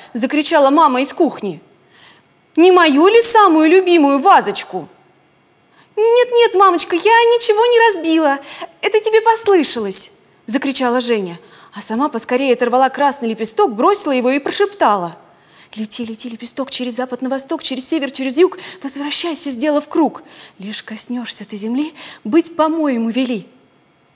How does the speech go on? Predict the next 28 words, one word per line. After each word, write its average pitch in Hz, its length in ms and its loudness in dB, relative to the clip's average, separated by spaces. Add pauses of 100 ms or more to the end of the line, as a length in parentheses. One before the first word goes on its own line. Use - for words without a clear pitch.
(220)
Вели, 240 300 -6
чтобы 233 340 -6
мамина 240 400 -6
любимая 240 520 -4
вазочка 262 580 -4 (320)
сделалась 302 580 -4
целая». 190 720 -4 (1000)
Не 202 120 -8
успела 214 440 -2
она 202 220 -2
это 196 160 -8
сказать, 233 560 -6 (440)
как 269 200 -6
черепки 311 440 0
сами 330 380 2
собой 285 400 0
поползли 262 500 0
друг 247 260 -4
к 185 40 -10
другу 285 300 -2
и 277 40 -2
стали 320 440 -2 (180)
срастаться. 262 720 -4 (920)
Мама 214 300 -2
прибежала 196 500 -4
из 202 100 -4
кухни, 254 320 -2
глядь, 294 380 -4